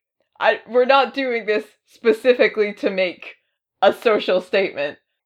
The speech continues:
We're doing it because there's black people in the world, and probably realistically, some of them should, you know, be able to get Green Lantern powers.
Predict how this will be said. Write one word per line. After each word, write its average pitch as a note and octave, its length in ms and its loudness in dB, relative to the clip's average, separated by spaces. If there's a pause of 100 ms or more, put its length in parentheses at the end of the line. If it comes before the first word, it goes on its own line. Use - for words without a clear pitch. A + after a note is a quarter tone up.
(180)
We're A3 220 0
doing A#3 360 0
it A3+ 140 -4
because B3 440 0
there's F#3 240 -6
black F#3 320 2
people F#3+ 360 2
in F3 100 0
the E3+ 80 -2
world, E3 560 0
and F#3 260 -4
probably F#3 520 0
realistically, F3 1040 -4 (520)
some G3 280 0
of F#3+ 160 -6
them F3+ 280 0
should, F3 480 -8 (180)
you G3 220 -12
know, D#3+ 460 -4 (420)
be G3+ 200 0
able C4+ 240 2
to C#4+ 60 0
get F#3 220 2
Green F3+ 220 -2
Lantern F#3 400 0
powers. C#3+ 580 -4